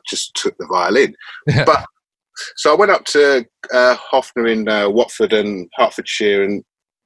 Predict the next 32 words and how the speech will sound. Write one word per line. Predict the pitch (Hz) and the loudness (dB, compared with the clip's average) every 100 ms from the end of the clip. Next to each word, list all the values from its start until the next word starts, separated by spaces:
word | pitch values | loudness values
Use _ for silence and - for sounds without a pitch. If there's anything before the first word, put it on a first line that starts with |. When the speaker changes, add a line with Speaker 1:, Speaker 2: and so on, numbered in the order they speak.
| _ _ _ _ _ _ | _ _ _ _ _ _
Speaker 1:
picked | - - - | -2 -2 -2
up | 113 | -4
that | 117 107 - | -2 -4 -2
bass, | 113 107 - - - - | 0 0 -4 -10 -14 -8
and | 110 123 | -4 -4
it's | 113 - | -4 -2
the | |
most | 139 147 - | 0 0 0
per-, | 156 139 _ _ | -2 -2 _ _
perfect | - 135 131 - | -4 -2 -2 0
bass, | 110 104 - 101 | 0 0 -6 -8
you | 98 | -8
know, | 85 82 | -8 -8
I'd | 90 98 | -6 -4
ever | 101 101 - _ _ | -2 -2 -6 _ _
picked | 117 - | -6 -2
up | 110 - | -4 -4
and | 92 - | -8 -4
played. | 107 92 78 | -2 -2 -4
I | 90 | -4
didn't | 113 110 | -4 -4
have | 104 | -8
to | - - | -6 0
do | 113 | 0
anything | 92 - - - | 0 -6 -12 -12
at | - 104 | -4 -2
all | 92 | -2
to | - - | -4 -8
it. | |
Speaker 2:
Right. | 98 - _ - _ _ _ _ - | -8 -10 _ -20 _ _ _ _ -14
Speaker 1:
So, | - 95 90 92 | -4 -2 0 0
um, | 90 92 87 90 85 | 0 -2 -4 -6 -8